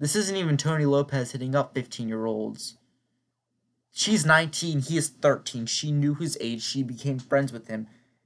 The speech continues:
She caught feelings for a thirteen-year-old. And she kept posting, going back to TikTok, since I'm canceled for the fifth time this week. Zoe, you're not canceled.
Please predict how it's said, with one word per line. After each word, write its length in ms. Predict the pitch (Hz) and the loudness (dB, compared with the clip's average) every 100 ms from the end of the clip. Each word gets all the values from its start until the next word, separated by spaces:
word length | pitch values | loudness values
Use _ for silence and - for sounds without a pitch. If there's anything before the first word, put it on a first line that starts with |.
| _ | _
She 280 | - - 165 | -6 -4 -4
caught 400 | - 160 156 - | 0 4 2 2
feelings 320 | 135 127 127 | -6 -4 -6
for 180 | 123 113 | -4 -6
a 80 | 113 | -6
thirteen-year-old. 720 | 113 - - - - 107 107 _ _ _ _ _ _ _ _ _ _ _ _ _ | -8 -10 -12 -18 -16 -18 -20 _ _ _ _ _ _ _ _ _ _ _ _ _
And 100 | 143 | -2
she 120 | - 151 | 0 0
kept 260 | - 143 | -2 -2
posting, 460 | 170 170 156 139 113 - _ | 2 0 0 -6 -6 -16 _
going 240 | - 147 160 | 2 2 4
back 240 | 147 143 | 2 2
to 80 | 147 | -2
TikTok, 640 | 139 165 156 - 127 123 - - _ - _ _ _ | -4 -2 -2 0 0 -2 -8 -20 _ -20 _ _ _
since 300 | - 147 139 | -4 0 2
I'm 140 | 143 | 0
canceled 440 | 135 151 143 143 131 | 0 0 0 0 -2
for 120 | 131 | -4
the 100 | 123 | -6
fifth 300 | - 131 - | -4 -8 -6
time 260 | 131 117 120 | -8 -6 -6
this 240 | 113 - | -8 -8
week. 260 | 120 113 - - - | -8 -10 -14 -18 0
Zoe, 260 | 180 233 - | 4 4 4
you're 200 | 135 185 | 4 4
not 200 | 269 214 | 4 0
canceled. 520 | - 202 214 139 - | -4 -2 0 -2 -6